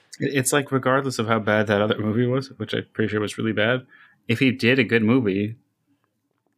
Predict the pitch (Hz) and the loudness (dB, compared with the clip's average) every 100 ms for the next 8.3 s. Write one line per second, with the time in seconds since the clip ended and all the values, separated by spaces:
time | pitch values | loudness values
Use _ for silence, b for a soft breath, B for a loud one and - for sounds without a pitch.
0 | _ 110 104 110 117 113 123 147 - 107 | _ -6 -2 0 2 2 2 0 -4 -2
1 | 120 113 117 107 - 139 131 92 98 - | 0 0 -2 -2 -2 0 -2 -4 -6 -2
2 | 135 127 101 110 131 113 104 113 104 95 | -2 -2 -4 -2 0 0 0 -2 -4 -6
3 | 95 98 92 87 104 101 95 - 107 95 | -6 -4 -6 -8 -6 -6 -6 -4 -2 0
4 | 92 - _ _ _ _ _ _ - 98 | -4 -10 _ _ _ _ _ _ -6 -4
5 | 95 113 _ _ _ _ 117 107 117 120 | -6 -10 _ _ _ _ -6 -2 0 2
6 | 160 170 156 135 143 156 - 117 120 117 | 2 2 0 2 0 0 -2 0 2 0
7 | 113 110 107 120 117 113 110 110 - 107 | 0 2 2 2 0 0 0 -2 -2 -2
8 | 98 104 135 | 0 -2 -4